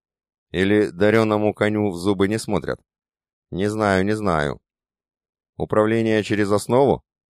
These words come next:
Используя цифровой интерфейс с полным слиянием? Глаза боцмана загорелись фанатичным огнем. О подробностях не в курсе, но возможно. Развел руками помощник Долговязова, обошел меня и направился куда-то дальше,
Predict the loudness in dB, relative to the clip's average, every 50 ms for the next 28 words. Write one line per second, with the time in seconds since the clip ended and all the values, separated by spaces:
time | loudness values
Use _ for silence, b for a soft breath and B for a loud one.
0 | _ _ -12 -12 -6 -2 0 0 2 4 2 2 2 0 -4 -4 -2 0 2 4
1 | 4 2 2 0 -2 -4 -4 -4 -4 -4 -4 -4 -6 -6 -2 0 0 0 0 -2
2 | -4 -4 -4 -2 -2 -2 -2 -2 -4 -4 -4 -6 -8 _ _ _ _ _ _ _
3 | -4 -2 0 2 2 2 2 2 0 0 0 0 -2 0 0 -2 -2 -2 0 0
4 | 0 0 0 -2 -4 -4 -6 -6 -6 -6 -6 -8 -8 -8 -6 -4 -4 -4 -4 -4
5 | -6 -6 -8 -10 _ _ _ _ _ _ _ _ _ _ _ _ _ _ _ _
6 | _ _ _ _ _ _ -4 -4 0 2 2 2 4 2 2 2 0 0 0 -2
7 | -2 -2 -4 -6 -4 -4 -4 -4 -2 -4 -4 -2 0 0 0 0 0 0 -2 -2
8 | -2 -4 -10 -14 -16 _ _ _ _ _ 0 2 2 4 4 4 4 4 4 2
9 | 2 0 0 -2 -2 0 0 0 0 0 0 2 0 0 -2 -4 -4 0 0 0
10 | 2 2 2 2 4 2 2 2 2 2 2 0 -4 _ _ _ _ _ _ -2
11 | 2 2 4 2 4 2 2 2 2 0 0 0 0 0 0 0 0 2 2 2
12 | 2 0 -2 -4 -6 -4 -2 0 0 0 -2 -2 0 0 0 0 0 -4 -8 -12